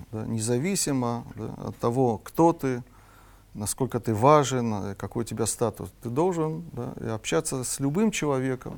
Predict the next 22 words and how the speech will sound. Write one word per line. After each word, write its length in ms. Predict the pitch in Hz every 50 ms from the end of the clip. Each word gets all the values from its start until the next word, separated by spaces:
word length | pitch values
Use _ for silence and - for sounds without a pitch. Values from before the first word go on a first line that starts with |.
| -
да, 140 | - 127 135
самым 400 | 123 - - 156 160 156 151 143
простым, 500 | 139 - 127 113 107 - - 165 156 139
самым, 460 | - - 143 135 131 131 127 123 117
э, 260 | 113 113 110 110 110 113 - - - - - - - - - - - - - - -
э, 760 | - 92 95 95 92 95 95 95 95 90 92 92 90 90 92 - - - - - - -
э, 500 | - 71 69 67 67 64 65 55 50 50 50 - - - - - - - - - - - - - - -
нестатусным 800 | 123 139 151 143 - - 165 156 143 - 135 120 - - 135 123
человеком 580 | - - 131 127 127 135 156 170 160 - 123
в 40 | 120
обществе, 540 | 160 185 185 - - 160 - - - 151 151
да, 240 | 143 123 131 147 170 - -
и, 300 | 123 117 117 117 113 117 113
да, 280 | 113 123 131 147 147
и 200 | - - 117 120 - -
дружить 460 | 110 110 123 123 120 117 185 208 190
с 120 | - - -
ним, 140 | 175 160 151
как 160 | - 139 131
будто 280 | 139 175 175 - 147
ты 220 | - - - 139 139
на, 420 | 139 139 135 139 131 127 127 127